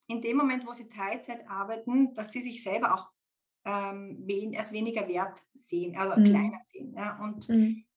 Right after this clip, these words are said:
Speaker 1: ähm, das ist auch s-, noch ein Thema, das ich, wo ich gern noch ein bisschen mehr, ähm, ja, gesch-, mitgestalten möchte in der Zukunft, weil, ähm,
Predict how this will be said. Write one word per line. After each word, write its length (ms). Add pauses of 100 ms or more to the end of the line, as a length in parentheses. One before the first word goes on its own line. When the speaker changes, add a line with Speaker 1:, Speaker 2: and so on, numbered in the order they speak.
Speaker 1:
ähm, 600 (220)
das 240
ist 160
auch 220
s-, 380
noch 360
ein 240
Thema, 300
das 260
ich, 360
wo 120
ich 200
gern 200
noch 140
ein 120
bisschen 340
mehr, 400 (460)
ähm, 720 (1300)
ja, 240
gesch-, 460 (120)
mitgestalten 960
möchte 300
in 80
der 140
Zukunft, 560
weil, 640 (440)
ähm, 760